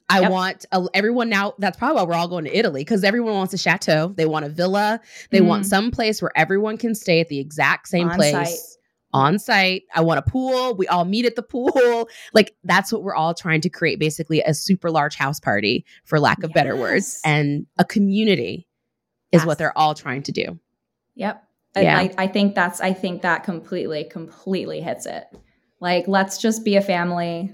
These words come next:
Speaker 2: under one
Speaker 1: Let's,
Speaker 2: roof
Speaker 1: yeah.
Speaker 2: after a time where we, you know, really
Speaker 1: <laughs>
Speaker 2: couldn't.
Speaker 1: We could
Speaker 2: And, like,
Speaker 1: not.
Speaker 2: also,
Speaker 1: <laughs>
Speaker 2: "Hello, mom and dad, meet mom." And, you know,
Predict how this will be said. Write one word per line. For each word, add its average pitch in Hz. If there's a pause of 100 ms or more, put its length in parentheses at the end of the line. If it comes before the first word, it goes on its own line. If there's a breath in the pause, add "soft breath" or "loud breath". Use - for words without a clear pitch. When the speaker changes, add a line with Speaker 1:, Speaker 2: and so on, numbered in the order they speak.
(140)
Speaker 2:
under 185
one 180
Speaker 1:
Let's, 170
Speaker 2:
roof 170
Speaker 1:
yeah. 175
Speaker 2:
after 185
a 196
time 185
where 170
we, 175
you 196
know, 185
really 226
Speaker 1:
<laughs> -
Speaker 2:
couldn't. 208
Speaker 1:
We 254
could -
Speaker 2:
And, -
like, 196
Speaker 1:
not. 202
Speaker 2:
also, 214
Speaker 1:
<laughs> 208
Speaker 2:
"Hello, 269
mom 226
and 226
dad, 208
meet 214
mom." 214
And, 196
you 226
know, 220